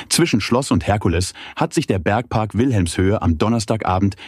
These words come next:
in ein buntes Lichtermeer verwandelt und tausende Besucher angezogen. Neun Kunstwerke lockten die Menschen zum Auftakt des Bergparkleuchtens, das bis Sonntag stattfindet und im vergangenen Jahr seine Premiere feierte.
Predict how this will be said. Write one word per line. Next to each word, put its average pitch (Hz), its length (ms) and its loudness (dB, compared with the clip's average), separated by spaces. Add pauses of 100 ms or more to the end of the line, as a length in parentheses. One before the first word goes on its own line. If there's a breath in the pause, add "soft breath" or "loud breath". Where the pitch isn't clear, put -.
(120)
in 135 160 2
ein 98 180 2
buntes 123 380 0
Lichtermeer 92 480 2
verwandelt 85 440 0 (280 loud breath)
und 107 340 0
tausende 135 460 0
Besucher 110 440 2
angezogen. 76 600 -2 (680 loud breath)
Neun 135 340 4
Kunstwerke 92 540 0
lockten 98 380 2
die 95 100 0
Menschen 101 340 2
zum 90 280 0
Auftakt 104 520 -2
des 98 160 0
Bergparkleuchtens, 76 920 0 (220 loud breath)
das 98 180 -2
bis 98 160 -2
Sonntag 101 320 0
stattfindet 87 540 0 (240 loud breath)
und - 160 2
im 101 100 2
vergangenen 92 500 2
Jahr 80 360 0
seine 101 260 2
Premiere 87 480 2
feierte. 69 480 -4